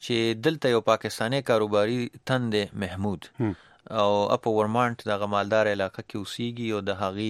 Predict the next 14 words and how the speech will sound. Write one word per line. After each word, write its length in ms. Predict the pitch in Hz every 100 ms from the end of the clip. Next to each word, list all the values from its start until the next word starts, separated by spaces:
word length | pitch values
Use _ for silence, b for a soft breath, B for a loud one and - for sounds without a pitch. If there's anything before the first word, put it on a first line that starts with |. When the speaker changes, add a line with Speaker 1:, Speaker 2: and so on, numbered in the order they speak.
| 101
Speaker 1:
د 120 | 92
دې 100 | 104 101
سره 200 | 101 92
اړیکې 400 | 98 107 - 107
دي، 100 | 101
یو 120 | 95
ځای 160 | 95 98
کاروبارونه 680 | - 92 90 90 95 117 107
دي. 180 | 92 90 b b b b b
نو، 200 | 104 95 95 92 90 90 _ B B B B
آه، 200 | - 107
دا 180 | 113 139
هغوی 400 | 123 110 120 123
ټول 220 | - 127